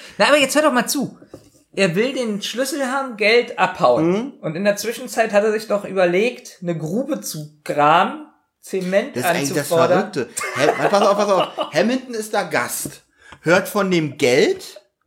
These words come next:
Speaker 2: ähm, weiß wahrscheinlich von diesem Fabelwesen und jetzt denkt er, „Okay, ich komm jetzt hier, ich, ich hab ja meine Frau, die so aussieht wie Kesslin, das heißt, wir können eine Weile hier bleiben. Ich baue hinten mal eine Grube oder ein Gehege,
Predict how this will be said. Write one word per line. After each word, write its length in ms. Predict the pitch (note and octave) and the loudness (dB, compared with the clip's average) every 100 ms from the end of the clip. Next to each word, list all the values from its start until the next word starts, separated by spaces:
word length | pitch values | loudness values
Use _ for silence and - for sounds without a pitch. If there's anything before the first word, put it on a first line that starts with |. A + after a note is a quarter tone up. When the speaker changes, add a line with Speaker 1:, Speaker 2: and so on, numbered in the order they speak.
| - _ _ - - - - _ E3+ | -20 _ _ -20 -20 -20 -20 _ 0
Speaker 2:
ähm, 380 | F3+ F3+ F3 C#3+ | 4 4 0 -4
weiß 340 | D3 B3+ C#4+ G#3+ | 0 0 0 -4
wahrscheinlich 460 | - G3+ F#3+ F#3 | 0 0 0 -2
von 100 | F#3 | -2
diesem 240 | E3+ D3 C#3+ | -2 -4 -8
Fabelwesen 1040 | B2+ G#2+ B2+ E3+ E3+ G3 G#3 B3 D4+ - _ | -2 -2 0 -2 -2 -4 -4 -6 -8 -12 _
und 100 | D3 | -4
jetzt 220 | E3 F3+ F#3+ | -2 0 -2
denkt 220 | F#3 F#3 | 0 2
er, 100 | F3 | 0
„Okay, 440 | F#3 D#3+ A2+ - - - - F3 E3 | 0 0 0 -2 -16 -20 -4 -2 0
ich 220 | C#3+ - - | -2 -4 -4
komm 240 | - G#3 B3+ | 0 4 4
jetzt 180 | B3+ - | 4 2
hier, 120 | A3 - | 0 0
ich, 120 | F3 - D#3 C#3+ | -10 -8 -10 -10
ich 360 | C#3 D#3 F3 | -14 -10 -2
hab 140 | G3 G#3 | 0 2
ja 80 | |
meine 220 | F#3+ E3 D#3 | 4 2 0
Frau, 260 | D#3+ F#3 | 2 2
die 60 | F3 | 2
so 100 | C#3+ | 0
aussieht 300 | C3+ F3 G#3 | 0 -2 -4
wie 80 | G#3+ | -2
Kesslin, 340 | G#3+ G#3+ G#3 | -2 -2 -4
das 80 | F#3 | -2
heißt, 160 | F3 | -4
wir 100 | F3 | -4
können 220 | F3 F#3 F#3 | -4 0 2
eine 80 | |
Weile 220 | E3 D#3+ C#3+ | 4 4 4
hier 200 | D3 C#3 | 2 2
bleiben. 480 | A#2 G#2 E3+ C4+ - - - - | 0 -2 -2 -6 -10 -20 -20 -8
Ich 180 | D#3 - | -8 0
baue 260 | C#3+ G#3 | 4 4
hinten 280 | G3+ G#3 F#3+ | 2 -2 -2
mal 100 | E3+ | 0
eine 160 | D3+ C#3 | 0 -2
Grube 460 | C3 F#3 D#3+ D3+ | -2 -4 2 2
oder 160 | F3 C#3+ | 4 2
ein 100 | C3+ | 2
Gehege, 720 | C3 C3+ C3+ C#3 B2+ C#3 - | -2 0 0 2 2 2 -2